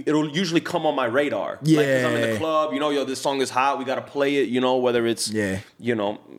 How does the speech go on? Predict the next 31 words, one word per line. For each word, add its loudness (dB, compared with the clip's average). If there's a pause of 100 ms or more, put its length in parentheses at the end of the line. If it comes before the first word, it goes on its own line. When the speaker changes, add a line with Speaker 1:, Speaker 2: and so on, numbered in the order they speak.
(520)
Speaker 1:
I 4
don't 0
know, 2
I 0
can't, -4
I -4
can't -4
give -2
an -2
example, -2
you -2
Speaker 2:
I 0
Speaker 1:
know, 0
Speaker 2:
mean, -2
Speaker 1:
but -4 (580)
Speaker 2:
it, -2
it, 4
it's 0
one 6
of 8
those 6
things 2
that, 4 (960)
um, 4 (800)
the 2
genre 4
of 2
what 4
we 4
do 4
as 0